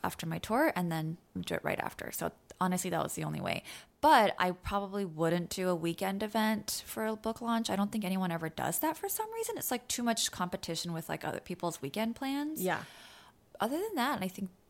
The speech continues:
Speaker 1: most people do it on their release day, but I don't really know, like, how much this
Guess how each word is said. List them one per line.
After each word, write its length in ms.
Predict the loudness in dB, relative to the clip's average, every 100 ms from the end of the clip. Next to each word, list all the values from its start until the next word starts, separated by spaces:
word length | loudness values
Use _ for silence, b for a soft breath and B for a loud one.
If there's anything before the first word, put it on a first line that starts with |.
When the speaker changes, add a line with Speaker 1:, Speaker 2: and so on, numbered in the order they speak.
| _
Speaker 1:
most 220 | 2 2 2
people 240 | -2 -2
do 220 | -4 -2
it 80 | 0
on 160 | 2 0
their 220 | -4 -6
release 360 | -6 -4 -4 -6
day, 340 | -6 -4 -6 -8
but 120 | -8
I 60 | -4
don't 140 | -4
really 180 | -2 -4
know, 380 | -2 -2 -2 -4
like, 240 | -6 -8
how 140 | -8 -8
much 340 | -8 -8 -10
this 340 | -6 -6 -4